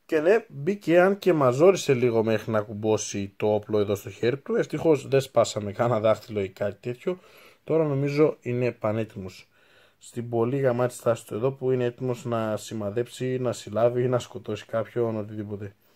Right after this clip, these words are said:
Πάρα πολύ ωραίος. Ή έτοιμος να πυροβολήσει ακόμα, αν και δεν το βλέπω να στοχεύει ιδιαίτερα.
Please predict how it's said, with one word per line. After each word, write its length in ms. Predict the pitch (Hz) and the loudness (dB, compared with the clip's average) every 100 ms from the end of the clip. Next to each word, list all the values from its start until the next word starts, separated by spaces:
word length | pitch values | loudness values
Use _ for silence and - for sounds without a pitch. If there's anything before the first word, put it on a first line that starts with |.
| _ _ | _ _
Πάρα 320 | 113 120 104 | 2 4 2
πολύ 220 | 98 104 | 0 -4
ωραίος. 440 | 104 104 98 - - | -2 -2 -4 -8 -6
Ή 120 | 196 | 0
έτοιμος 380 | 160 160 147 135 | 0 -2 -8 -6
να 200 | 135 120 | -2 -4
πυροβολήσει 540 | 107 120 110 120 123 104 | -4 -6 -4 -4 -4 -6
ακόμα, 280 | - 117 | -4 -2
αν 80 | 127 | -2
και 100 | 120 | 2
δεν 100 | 120 | 2
το 80 | 123 | 2
βλέπω 260 | 117 120 113 | 2 2 2
να 100 | 107 | -4
στοχεύει 480 | - 107 123 113 | -6 -4 0 0
ιδιαίτερα. 460 | 107 110 120 139 | 0 -2 0 -2